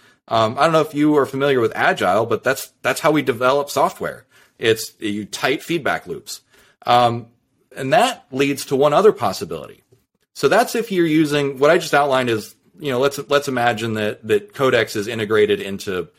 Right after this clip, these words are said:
Facebook or Reddit or whatever, and they're just, you know, they're integrating new features as they go. What if you're using Codex in a chat room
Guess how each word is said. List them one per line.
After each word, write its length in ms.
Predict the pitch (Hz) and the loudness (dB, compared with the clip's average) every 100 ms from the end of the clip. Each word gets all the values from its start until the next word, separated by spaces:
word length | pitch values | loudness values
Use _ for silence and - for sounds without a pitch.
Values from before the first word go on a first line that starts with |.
| _ _ | _ _
Facebook 600 | - 139 123 - 110 - | 0 0 2 0 0 0
or 80 | |
Reddit 360 | 95 110 113 107 | 0 2 2 2
or 100 | 101 | 0
whatever, 400 | 98 95 92 95 | 0 0 0 -2
and 100 | 95 | -4
they're 100 | 95 | -6
just, 240 | 95 95 - _ _ | -8 -12 -18 _ _
you 140 | 113 104 | -8 -4
know, 200 | 90 85 | -4 -4
they're 240 | 98 101 | -2 -2
integrating 580 | 127 113 107 107 104 98 | -2 -4 2 2 2 -2
new 120 | 101 | -6
features 520 | 98 104 - 98 85 | -6 -8 -6 -6 -6
as 140 | 90 85 | -8 -8
they 120 | 87 | -4
go. 380 | 107 98 85 - _ _ _ | 0 0 -2 -6 _ _ _
What 280 | 101 147 214 | 0 2 4
if 460 | 170 - - _ _ _ _ _ _ _ _ _ _ _ - | 2 -2 -8 _ _ _ _ _ _ _ _ _ _ _ -10
you're 140 | 127 | -8
using 840 | 127 127 139 127 123 117 104 107 _ _ _ _ - | -4 -2 -2 -2 -2 -2 -4 -8 _ _ _ _ -10
Codex 640 | - 175 123 90 - - | 0 2 4 2 -4 -12
in 120 | 113 | -10
a 60 | 101 | -8
chat 340 | - 156 160 | -2 -2 0
room 460 | 107 95 85 80 | -2 -4 -6 -10